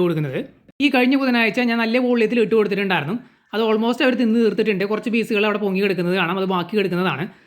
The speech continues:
അതും ഒന്ന് രണ്ട് ദിവസത്തിനുള്ളിൽ അവർ കഴിച്ച് തീർത്തോളും.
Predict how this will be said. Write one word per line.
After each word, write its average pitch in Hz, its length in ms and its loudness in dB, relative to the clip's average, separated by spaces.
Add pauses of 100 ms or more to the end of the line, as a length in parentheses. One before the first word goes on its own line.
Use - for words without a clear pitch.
(420)
അതും 269 240 2
ഒന്ന് 226 160 0
രണ്ട് 247 160 2
ദിവസത്തിനുള്ളിൽ 233 440 2 (140)
അവർ 196 100 0 (100)
കഴിച്ച് 180 300 0
തീർത്തോളും. 165 380 -2